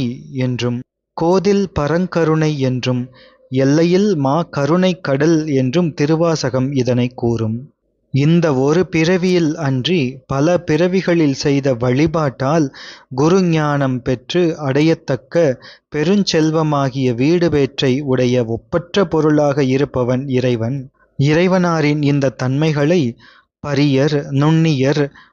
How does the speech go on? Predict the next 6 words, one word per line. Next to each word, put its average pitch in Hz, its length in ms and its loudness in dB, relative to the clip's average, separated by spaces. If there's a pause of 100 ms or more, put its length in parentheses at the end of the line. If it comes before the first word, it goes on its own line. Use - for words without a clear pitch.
(200)
பார்த்தற்கரியவர் 139 1200 -2 (160)
எனவும், 127 480 0 (420)
நுண்ணியான், 160 800 2
மிகப்பெரியான் 135 1000 0 (560)
எனவும், 131 480 -2 (480)
அரியானை, 156 680 2